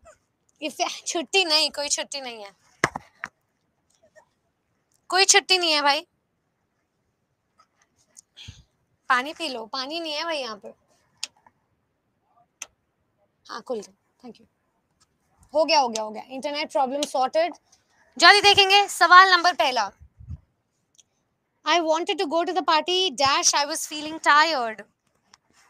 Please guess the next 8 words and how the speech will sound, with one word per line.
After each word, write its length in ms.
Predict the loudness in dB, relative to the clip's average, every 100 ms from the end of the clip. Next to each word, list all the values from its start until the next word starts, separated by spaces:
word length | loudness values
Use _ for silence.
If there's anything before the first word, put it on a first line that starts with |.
| _ _ -20 -18 -16 -18 _ _ _ _ _ _ _
मैं 120 | -10
party 400 | -4 -4 -2 -4
जाना 520 | -4 -6 -6 -6 -8 -8
चाहती 580 | -6 -4 -4 -6 -10
थी 240 | -8 -10 -6
या 140 | -6
चाहता 400 | -4 -6 -4 -6
था। 240 | -6 -6